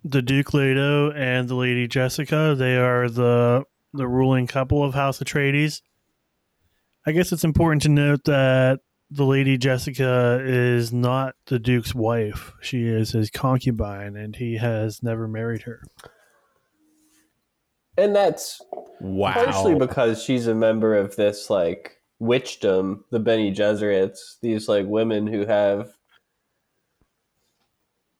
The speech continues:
Speaker 2: abilities and
Speaker 1: Yeah, he, he
Speaker 2: prescience.
Speaker 1: bought her, basically. She was kind of bought like a slave almost.
Speaker 2: Really?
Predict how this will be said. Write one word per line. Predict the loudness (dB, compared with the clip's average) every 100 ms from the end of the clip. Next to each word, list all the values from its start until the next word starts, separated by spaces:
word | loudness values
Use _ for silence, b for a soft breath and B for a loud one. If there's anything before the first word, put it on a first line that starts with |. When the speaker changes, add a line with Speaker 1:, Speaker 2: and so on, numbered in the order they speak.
| _ -2
Speaker 2:
abilities | 2 2 2 2 0 0
and | 0
Speaker 1:
Yeah, | 2 4
he, | 4 2
he |
Speaker 2:
prescience. | 2 0 2
Speaker 1:
bought | 0 2 2
her, | 2 2 0
basically. | 0 -2 -2 -10 -6 -4 -4 -8 _ _ _ _ _ -14 -8
She | -2 0
was | 2 0 -2
kind | 0 0
of | 2
bought | 0 -2 -2
like | -4
a | -4
slave | -4 0 2 2
almost. | 0 -2 -6 -8 -8 -6
Speaker 2:
Really? | 0 4 6 6 4